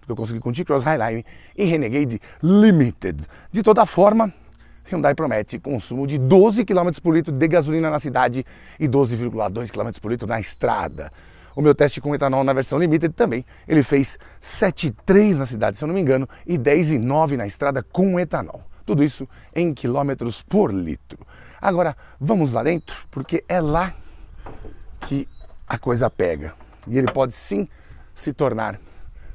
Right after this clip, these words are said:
o melhor custo-benefício entre os Creta que você pode comprar. Além de que esse motor, apesar de não ser tão econômico assim no etanol, é mais econômico do que o dois ponto zero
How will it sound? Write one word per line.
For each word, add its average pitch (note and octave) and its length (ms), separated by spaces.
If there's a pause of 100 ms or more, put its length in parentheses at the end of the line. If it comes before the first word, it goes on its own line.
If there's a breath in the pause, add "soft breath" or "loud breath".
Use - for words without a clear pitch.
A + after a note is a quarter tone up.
(380 soft breath)
o D#3 60
melhor C#3+ 320
custo-benefício F3 1300 (600 soft breath)
entre C#3+ 400 (200 soft breath)
os A#2+ 200
Creta A2 320
que G#2+ 100
você F#2 240
pode E2+ 300
comprar. - 460 (340 soft breath)
Além D3 260
de C#3+ 120
que B2 220 (220 soft breath)
esse C3+ 220
motor, A#2 420 (440 soft breath)
apesar A2 460
de F#2+ 200
não G2+ 260
ser - 300
tão F3 200
econômico C3 400
assim B2 160
no C3 60
etanol, C3 340 (280 loud breath)
é B3 120
mais B2+ 340
econômico C3 540
do C3 80
que E3+ 120
o E3 100
dois C#3+ 200
ponto G3 300
zero A2 300